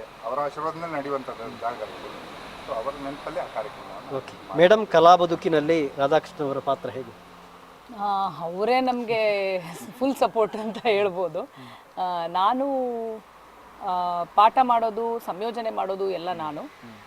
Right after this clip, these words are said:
Speaker 3: ಆದ್ರೆ ಉಳ್ದಿದ್ದ ಎಲ್ಲ ಕೆಲ್ಸಗಳನ್ನು ಕೂಡ ಅವರೇ ಮಾಡೋವಂಥದ್ದು. ಅವರೇ
Speaker 2: ಹ್ಮ್.
Speaker 3: ಅಂದ್ರೆ ನಾ-, ಕೆಲವು ನೃತ್ಯದ ವಿಷಯಗಳು ಅವ್ರಿಗೆ ಗೊತ್ತಾಗದೇ ಇರೋದನ್ನ ನನ್ನನ್ನು ಕೇಳ್ತಾರೆ ಬಿಟ್ರೆ,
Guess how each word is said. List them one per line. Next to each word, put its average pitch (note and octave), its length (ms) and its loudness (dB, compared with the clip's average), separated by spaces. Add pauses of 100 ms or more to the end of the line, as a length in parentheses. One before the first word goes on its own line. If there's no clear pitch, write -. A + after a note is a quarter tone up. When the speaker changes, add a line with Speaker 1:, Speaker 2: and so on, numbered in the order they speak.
(120)
Speaker 3:
ಆದ್ರೆ G3 240 -2
ಉಳ್ದಿದ್ದ G#3 380 -2
ಎಲ್ಲ G3+ 240 2
ಕೆಲ್ಸಗಳನ್ನು G3+ 640 -6
ಕೂಡ F#3+ 120 -6
ಅವರೇ F3 320 0
ಮಾಡೋವಂಥದ್ದು. E3+ 680 -4
ಅವರೇ E3+ 280 -6
Speaker 2:
ಹ್ಮ್. - 100 -8
Speaker 3:
ಅಂದ್ರೆ G#3 280 -6
ನಾ-, G#3+ 560 -6
ಕೆಲವು C#4+ 320 -2
ನೃತ್ಯದ C4+ 340 -2
ವಿಷಯಗಳು C4 300 -2
ಅವ್ರಿಗೆ A#3 180 0
ಗೊತ್ತಾಗದೇ C4 440 4
ಇರೋದನ್ನ C4 280 0
ನನ್ನನ್ನು A#3+ 280 -2
ಕೇಳ್ತಾರೆ A3+ 480 0
ಬಿಟ್ರೆ, G3 600 -10